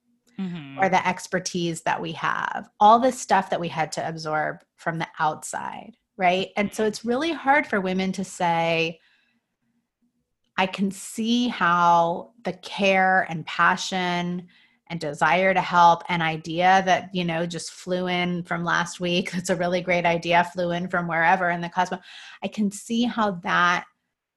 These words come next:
Speaker 2: I can trust that. I can trust the value of that, because that's not the message we've been given." But I think we
Speaker 1: Mm-hmm.
Speaker 2: really need to look at, you know, whose agenda is that, that we so distrust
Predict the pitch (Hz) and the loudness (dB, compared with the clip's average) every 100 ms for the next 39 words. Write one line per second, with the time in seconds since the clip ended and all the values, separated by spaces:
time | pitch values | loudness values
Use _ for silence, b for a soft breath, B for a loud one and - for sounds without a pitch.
0 | _ 208 214 214 233 - - - - - | _ -6 -2 -2 0 0 0 -6 -6 -8
1 | - - 196 - 190 - 196 170 151 190 | -12 -8 -8 0 0 0 -2 2 4 2
2 | 175 117 - - - 202 202 202 190 190 | -2 -6 -6 -8 -8 -12 -8 -2 -2 -2
3 | 196 190 202 185 165 - 170 165 156 147 | 0 0 0 -2 -2 -4 -8 -8 -6 -8
4 | 160 160 165 - - - b b b _ | -4 -4 -4 -8 -10 -16 b b b _
5 | 214 208 262 349 320 220 202 190 185 175 | -2 0 0 0 0 4 4 4 -2 -4
6 | 156 165 233 - 160 147 - B B - | -6 -2 -2 2 2 2 -2 B B -4
7 | 185 175 269 320 349 214 - 160 196 196 | -2 -2 0 0 0 -2 -2 -2 0 0
8 | 143 143 - - 131 127 - _ - 185 | 0 -8 -4 -2 -2 -4 -6 _ 0 0
9 | 180 180 - 202 185 202 180 170 - - | 0 -4 -4 0 2 2 0 -4 -4 -4
10 | 175 143 147 - - - - | 0 0 0 -4 -12 -14 -18